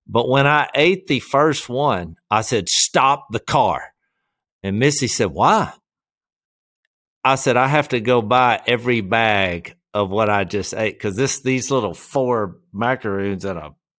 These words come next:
package is not gonna cut it." So, so Kay and I started <laughs> arguing again 'cause she was in a hurry. And I went back in there and just took the whole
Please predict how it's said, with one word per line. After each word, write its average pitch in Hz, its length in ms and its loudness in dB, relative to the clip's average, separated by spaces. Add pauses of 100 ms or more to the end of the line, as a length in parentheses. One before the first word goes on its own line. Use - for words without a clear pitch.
(120)
package 117 440 -6
is 87 180 -14
not 101 180 -8
gonna 87 300 -14
cut 107 240 -8
it." - 100 -20 (720)
So, 101 460 -4 (420)
so 101 260 -4
Kay 135 340 0
and 120 120 0
I 117 140 2
started 135 380 0
<laughs> 131 120 2
arguing - 320 -2 (500)
again 196 320 -2
'cause - 220 -10
she 190 260 -2
was - 160 -8
in 156 200 -4
a 147 200 -6
hurry. 139 360 -2 (600)
And 120 120 2
I 151 80 4
went 156 240 4
back 139 280 2
in 147 180 2
there 120 300 2
and 107 200 -4
just 120 260 -4
took 151 300 -2
the 113 160 0
whole 151 640 -2